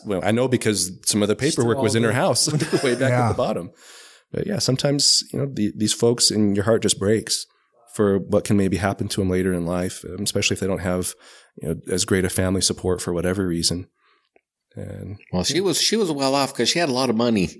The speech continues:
Speaker 4: stacked in between books and newspapers and stuff
Speaker 1: Oh,
Speaker 4: all
Speaker 1: that
Speaker 4: throughout
Speaker 1: one, yeah.
Speaker 4: that house. Yeah. I was like, "Oh, wow." And we saved it 'cause the,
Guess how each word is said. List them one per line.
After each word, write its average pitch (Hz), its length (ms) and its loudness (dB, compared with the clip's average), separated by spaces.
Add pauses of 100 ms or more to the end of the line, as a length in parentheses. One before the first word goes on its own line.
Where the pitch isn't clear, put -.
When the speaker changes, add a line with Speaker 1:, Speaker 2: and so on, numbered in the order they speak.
(140)
Speaker 4:
stacked 107 380 -2
in 98 120 2
between 87 300 2
books - 460 0
and 78 240 2
newspapers 98 720 2
and 82 100 -6
stuff 80 280 0
Speaker 1:
Oh, - 20 -4
Speaker 4:
all 95 160 2
Speaker 1:
that 95 80 0
Speaker 4:
throughout 90 220 2
Speaker 1:
one, 95 80 2
yeah. 92 60 -2
Speaker 4:
that 78 160 0
house. 80 280 0
Yeah. 92 440 2 (500)
I - 80 0
was 104 160 0
like, 80 180 0
"Oh, 147 260 0
wow." 107 460 0
And 92 220 2
we 107 80 2
saved 98 340 2
it - 80 -6
'cause 87 160 -2
the, 90 180 0